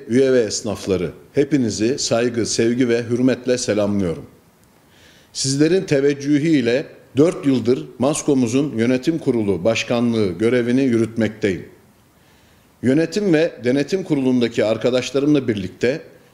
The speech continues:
göreve geldiğimiz ilk günden itibaren seçimi o günde bırakarak tüm üye ve esnaflarımıza eşit mesafede olmaya azami özen gösterdik.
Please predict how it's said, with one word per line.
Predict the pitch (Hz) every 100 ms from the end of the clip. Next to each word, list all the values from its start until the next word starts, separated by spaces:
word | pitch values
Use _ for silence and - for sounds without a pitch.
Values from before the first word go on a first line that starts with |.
| _
göreve | 117 123 151 180
geldiğimiz | 160 139 120 113 110 139 - -
ilk | 175 185 -
günden | 135 135 151
itibaren | 131 117 113 98 95 107 143 - - - _ -
seçimi | - 135 - 165 185
o | 170 180
günde | 165 147 117
bırakarak | 117 127 131 147 156 - - - - _
tüm | - 196 190 143
üye | 139 135
ve | 123
esnaflarımıza | 113 - 123 113 117 110 107 104 147 156 - - - -
eşit | 120 - 185 147
mesafede | 135 127 117 110 107 113 151 - - -
olmaya | 95 113 117 117 120 147 160
azami | 107 113 113 113 120 156 165
özen | 113 110 123 107
gösterdik. | 92 - 85 73 - -